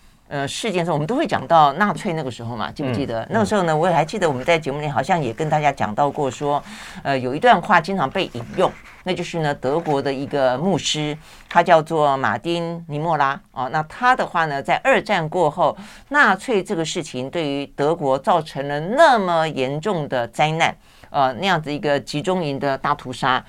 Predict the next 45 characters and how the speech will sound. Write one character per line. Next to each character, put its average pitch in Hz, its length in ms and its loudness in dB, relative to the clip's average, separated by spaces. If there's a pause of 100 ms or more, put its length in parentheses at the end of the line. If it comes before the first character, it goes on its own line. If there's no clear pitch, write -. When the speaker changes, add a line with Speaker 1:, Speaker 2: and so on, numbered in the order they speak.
(240)
Speaker 1:
其 - 140 -2
实 196 180 0
他 226 200 0
那 226 160 2
段 208 200 4
话 190 220 4
到 196 200 6
最 185 180 -2
后， 175 180 2
美 139 220 -2
国 135 320 0
他 202 80 -4
们 165 140 0
还 151 120 6
把 113 160 4
它 143 160 2
放 156 280 2
在 147 280 4 (360)
那 165 120 -2
个 147 100 4
犹 143 240 2
太 226 300 2
人， 123 460 -2
呃， 123 200 0
这 165 120 -4
个 143 80 2
受 202 300 2
难 185 140 2
的 143 120 0
墓 160 280 0
碑 143 240 2
里 117 180 -6
面。 117 200 -6 (280)
他 240 120 0
那 226 120 2
段 202 160 2
话 190 160 4
就 170 140 -8
是 160 100 -10
这 160 100 -2
样 123 140 0
讲 107 240 -10
的， - 220 -4
他 - 140 -4
叫， 175 200 2